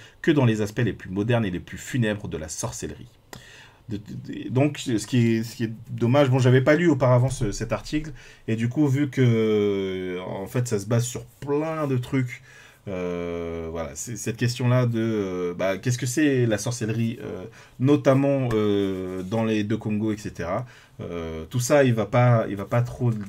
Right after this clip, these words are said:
le détailler, donc, euh, du coup, voilà, peut-être que ça peut être un peu, un peu compliqué à suivre. Bon, n'hésitez pas à dire, hein, ce que vous en pensez.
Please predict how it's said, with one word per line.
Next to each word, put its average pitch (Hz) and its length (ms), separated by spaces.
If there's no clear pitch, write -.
le 107 220
détailler, 107 520
donc, 110 240
euh, 87 360
du 85 140
coup, 117 200
voilà, 107 160
peut-être - 300
que - 60
ça - 100
peut 117 140
être - 160
un 87 80
peu, 101 500
un - 80
peu - 140
compliqué 104 420
à 90 60
suivre. 85 260
Bon, 80 220
n'hésitez 78 260
pas 85 160
à 82 40
dire, 82 200
hein, - 60
ce - 80
que - 80
vous 95 120
en 80 60
pensez. - 340